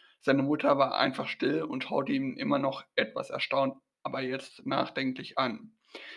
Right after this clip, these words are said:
Er wusste nicht, worüber sie nachdenken sollte. Ihm fiel kein Grund dafür ein.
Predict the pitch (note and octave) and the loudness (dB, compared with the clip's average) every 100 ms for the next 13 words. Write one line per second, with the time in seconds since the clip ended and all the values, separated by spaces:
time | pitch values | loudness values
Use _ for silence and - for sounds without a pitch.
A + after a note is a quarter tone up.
0 | - C3+ C#3 C#3 - C#3+ C#3 - C#3 C3+ | -8 2 2 2 4 2 2 -2 0 2
1 | C3+ C3+ C3+ C#3 - C3+ C3 C3+ B2+ C3 | 0 0 2 2 2 -2 -2 -2 0 0
2 | C3 - - C3 C3 - C3+ - C3+ C3 | 0 -6 -4 -2 0 0 0 2 2 2
3 | - C3 C3+ - - - - - | -2 0 -2 -2 -2 0 -2 -8